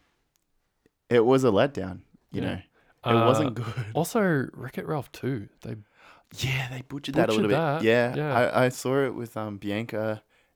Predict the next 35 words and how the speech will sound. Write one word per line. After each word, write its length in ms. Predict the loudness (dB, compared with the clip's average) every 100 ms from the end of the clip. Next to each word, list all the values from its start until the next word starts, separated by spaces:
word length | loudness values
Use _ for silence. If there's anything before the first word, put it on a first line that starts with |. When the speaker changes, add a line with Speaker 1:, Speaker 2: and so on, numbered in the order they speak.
| _
Speaker 1:
and 400 | -4 -2 -2 -6 -12 _ _
I 140 | -14 -10
didn't 220 | -8 -6
really 240 | -6 -6
enjoy 280 | -6 -4 -2
it 120 | -4 -6
too 180 | -6
Speaker 2:
They 40 | -4
Speaker 1:
much. 280 | -2 -2 -4
Speaker 2:
just 180 | -6
missed 280 | -4 -4 -4
the, 100 | -8 -12 -18
missed 240 | -10 -10 -8
the 40 | -12
mark. 120 | -10 -2
I, 80 | -2
I 80 | -2 -12 -4
Speaker 1:
I 60 | 0
don't 100 | 2
know 80 | 4
if 120 | 4
it 60 | 2
was 100 | 2
Speaker 2:
wonder 120 | -2
Speaker 1:
the 60 |
day 380 | 4 6 6 2
or 140 | 0 -2
if 100 | -2
I 40 |
need 140 | 0 0
to 80 | -2
see 140 | -4
it 80 | -6
again. 540 | -4 -2 0 -2 -6 -8
Speaker 2:
Yeah. 380 | -2 -2 -2